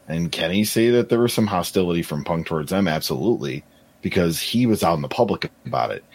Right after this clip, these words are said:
He just has allegations about them talking to dirt sheet writers. They never physically really came out and badmouth Punk. There was the, the being the elite thing, but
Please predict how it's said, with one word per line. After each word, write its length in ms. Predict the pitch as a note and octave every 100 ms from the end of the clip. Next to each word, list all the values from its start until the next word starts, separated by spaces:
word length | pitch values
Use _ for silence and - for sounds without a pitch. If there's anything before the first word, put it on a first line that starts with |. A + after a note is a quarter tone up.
| -
He 200 | - F3
just 220 | C3 G#2
has 220 | G#2+ F2
allegations 600 | F#2 E2+ D#2+ F#2+ G2 F2
about 260 | D2 D#2+ D#2+
them 220 | F2 D#2
talking 500 | - - F2+ - E2+
to 80 | D2
dirt 260 | C#2 F#2+ -
sheet 200 | C#2 A1
writers. 480 | B1 G#1+ G1+ - - _ _ -
They 140 | B2+
never 240 | D3 A#2 F#2
physically 460 | G#2+ E2 D2+ D#2
really 300 | D2+ F2 D#2
came 220 | - D#2+
out 200 | E2 D#2+
and 220 | C#2+ C#2+ C#2+
badmouth 480 | D#2+ D#2 C2+ -
Punk. 300 | - E2 -
There 100 | A2+
was 260 | A#2+ C#3 B2
the, 220 | A#2+ G#2 - - - _
the 80 | B2+
being 360 | G2+ C3 B2 A#2+
the 80 | A2
elite 340 | G2+ A2 G#2
thing, 380 | - G2+ F#2 F#2
but 260 | F2+ E2